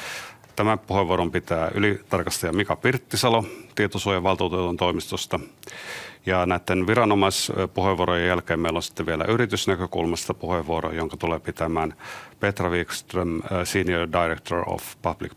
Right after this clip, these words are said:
Policy Schibstediltä. Ja lopuksi meillä on sitten, ö, kysymyksiä ja keskusteluja. Käydään läpi niitä yleisökysymysten perusteella.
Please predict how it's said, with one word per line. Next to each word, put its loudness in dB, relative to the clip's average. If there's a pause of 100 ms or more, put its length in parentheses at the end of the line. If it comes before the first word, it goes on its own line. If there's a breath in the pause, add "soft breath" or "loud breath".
Policy 0 (180)
Schibstediltä. -8 (800 loud breath)
Ja 2
lopuksi 0
meillä 4
on 2
sitten, -2
ö, -2 (260)
kysymyksiä 0
ja -2
keskusteluja. 0
Käydään 2
läpi -2
niitä -2 (220)
yleisökysymysten -4
perusteella. -6